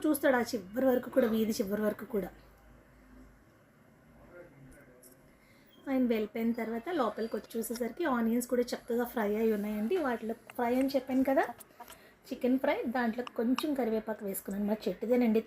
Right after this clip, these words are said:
తాజాగా అప్పటికప్పుడు కోసి వేస్తాను అనమాట, మంచి స్మెల్ వస్తుంది కరివేపాకు అయితే మాత్రం.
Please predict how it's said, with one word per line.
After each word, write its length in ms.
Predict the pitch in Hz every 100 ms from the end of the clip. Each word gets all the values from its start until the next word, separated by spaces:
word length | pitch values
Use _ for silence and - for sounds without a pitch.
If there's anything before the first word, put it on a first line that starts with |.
| 190
తాజాగా 460 | - 202 247 247 208
అప్పటికప్పుడు 440 | - 214 - - -
కోసి 280 | 247 247 -
వేస్తాను 340 | 226 - 233
అనమాట, 280 | 214 220 226 208
మంచి 420 | - 370 - 320 -
స్మెల్ 260 | 254 226 240
వస్తుంది 380 | - - 220 214 208
కరివేపాకు 420 | 208 208 214 214 208
అయితే 140 | 214 208
మాత్రం. 240 | 202 202